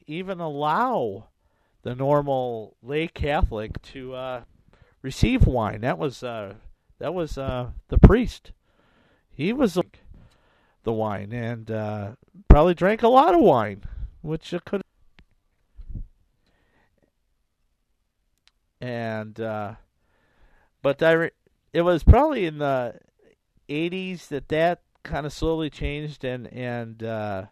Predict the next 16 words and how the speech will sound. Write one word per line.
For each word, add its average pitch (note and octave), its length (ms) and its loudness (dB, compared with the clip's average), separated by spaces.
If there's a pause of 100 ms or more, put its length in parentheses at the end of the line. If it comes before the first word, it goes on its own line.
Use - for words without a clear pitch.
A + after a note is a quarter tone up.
(420)
people D3+ 260 -6
began C3+ 560 -2
to - 220 -8 (160)
partake C#3 500 4
in B2 180 -6
both A#2+ 280 2
the - 160 12
bread A#2+ 400 0
and F3 260 -2
the D#3+ 60 -4
wine B2 360 -6
as B2 120 -8
part B2 300 -8
of A2+ 160 -10
the, A2 300 -8
uh, G#2+ 220 -6